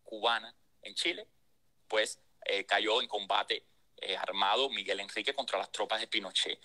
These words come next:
En el año noventa y ocho, ochenta y ocho, septiembre del ochenta y ocho,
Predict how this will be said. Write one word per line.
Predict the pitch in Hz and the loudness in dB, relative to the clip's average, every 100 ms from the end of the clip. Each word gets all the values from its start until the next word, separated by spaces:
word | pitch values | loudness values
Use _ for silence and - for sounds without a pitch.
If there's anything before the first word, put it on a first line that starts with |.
| - - - | -20 -10 2
En | 135 143 | 4 6
el | 139 | 6
año | 156 185 | 6 4
noventa | 180 175 165 175 | 2 0 -2 0
y | |
ocho, | 160 - 127 | 0 2 0
ochenta | 120 143 135 - | 0 -4 -4 -2
y | |
ocho, | 156 143 - - | 0 0 -4 -8
septiembre | - 120 - - 160 151 151 | -2 -2 -2 -2 0 0 2
del | 143 | 0
ochenta | 139 143 131 135 | 0 -6 -6 -4
y | |
ocho, | 135 - - | -4 -4 -10